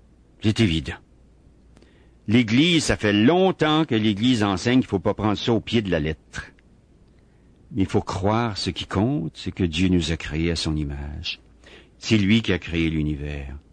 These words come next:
Et je reviens sur la question du texte de la Genèse. Il y a beaucoup de gens qui ont été marqués par ce texte quand ils étaient enfants.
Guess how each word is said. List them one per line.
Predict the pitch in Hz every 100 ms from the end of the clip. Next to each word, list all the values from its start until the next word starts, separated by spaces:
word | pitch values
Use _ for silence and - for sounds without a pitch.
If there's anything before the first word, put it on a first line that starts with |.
| _ _ - _ _ - _ - -
Et | 117 117
je | 123
reviens | 147 135 175 165
sur | 113 107
la | 95
question | 104 - - 110 104
du | 92 82 82 80 80 71
texte | 101 92 87
de | 80
la | 80 78
Genèse. | 76 82 87 95 90 78
Il | 95
y |
a | 104
beaucoup | 156 180
de | 117
gens | 92 104 113 107
qui | -
ont | 98
été | 90 101
marqués | 95 - - 101
par | 92
ce | - 90
texte | - 95 -
quand | 90 82
ils | 87 80
étaient | 78 78 73
enfants. | 67 64 - 69